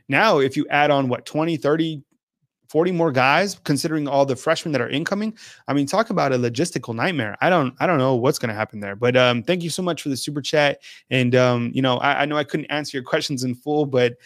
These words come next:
uh, I tried my best. <laughs> All right. Um, so <laughs> Kyle for E S P N. I don't know if, do you, I don't know if you guys want me on E S P N, 'cause then I won't be able to talk Alabama football, right? I'll have to talk about, you know, all this other stuff. And not,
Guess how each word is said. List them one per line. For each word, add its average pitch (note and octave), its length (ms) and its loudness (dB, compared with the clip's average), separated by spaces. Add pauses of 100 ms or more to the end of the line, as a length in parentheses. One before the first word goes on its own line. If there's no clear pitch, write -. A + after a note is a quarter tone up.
(200)
uh, B2+ 60 0
I B2 100 2
tried D#3+ 180 4
my C3 140 4
best. - 480 -6
<laughs> - 920 -4
All A#2+ 180 4
right. A2 180 0 (100)
Um, B2 640 2 (100)
so B2 640 4 (260)
<laughs> - 180 -10
Kyle D#3 280 0
for - 120 -6
E C3+ 100 2
S B2+ 120 0
P - 60 -8
N. A#2+ 80 -8 (240)
I - 60 0
don't C4+ 80 2
know A3 160 -2
if, E3 260 -2
do F3 160 -4
you, G3+ 100 -10 (120)
I D#3+ 60 -6
don't B3+ 120 0
know G#3+ 80 0
if F#3 100 -2
you F3+ 60 0
guys F#3 220 4
want F#3+ 160 -2
me F3+ 80 0
on E3+ 140 0
E E3 80 2
S D#3+ 100 0
P - 120 -4
N, F#3 100 -2
'cause E3 140 -2
then F3+ 80 0
I F#3 40 0
won't D#3+ 200 0
be E3 60 2
able D#3 160 2
to C#3 60 -6
talk D3+ 180 2
Alabama C3 360 2
football, C3 300 -4
right? A2+ 220 0
I'll B2 80 0
have C3+ 100 2
to C3+ 100 -8
talk C3+ 200 0
about, B2 300 -2 (420)
you C3+ 120 2
know, C3+ 120 4
all C#3 200 6
this C#3 180 4
other C#3+ 200 4
stuff. B2+ 260 2
And F3 80 0
not, A3 220 4